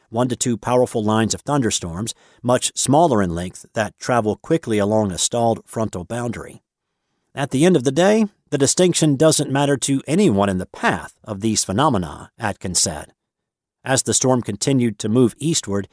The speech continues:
the first ever December tornado touched down in Minnesota. Dozens of other tornadoes were reported across Iowa and Nebraska,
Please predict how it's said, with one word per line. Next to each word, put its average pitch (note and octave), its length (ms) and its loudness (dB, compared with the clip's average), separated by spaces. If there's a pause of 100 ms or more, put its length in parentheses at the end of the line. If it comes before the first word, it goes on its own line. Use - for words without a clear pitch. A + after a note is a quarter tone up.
(380)
the D3 240 -2
first - 300 2
ever D3+ 240 2
December C#3+ 480 2
tornado C#3+ 640 2
touched B2 320 -2
down C3 220 4
in A#2+ 80 2
Minnesota. D3+ 640 0 (460)
Dozens C3+ 420 2
of A2 220 2
other C3 240 2
tornadoes A2 580 -2
were G#2 80 -8
reported G#2 420 -2
across G#2 400 -2
Iowa A2 440 -2 (100)
and G#2 320 -10
Nebraska, A2 600 -2